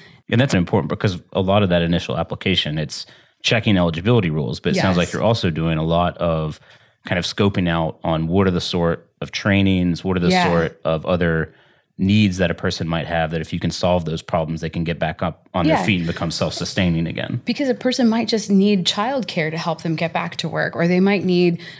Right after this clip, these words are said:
Speaker 2: a nursing service for someone else they're caring for, or they could be in a situation where there's a domestic violence issue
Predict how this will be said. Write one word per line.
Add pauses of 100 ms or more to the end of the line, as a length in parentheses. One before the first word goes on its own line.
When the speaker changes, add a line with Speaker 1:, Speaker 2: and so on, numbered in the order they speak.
Speaker 2:
a
nursing
service
for
someone
else
they're
caring
for, (260)
or
they
could
be
in
a
situation
where
there's
a
domestic
violence (100)
issue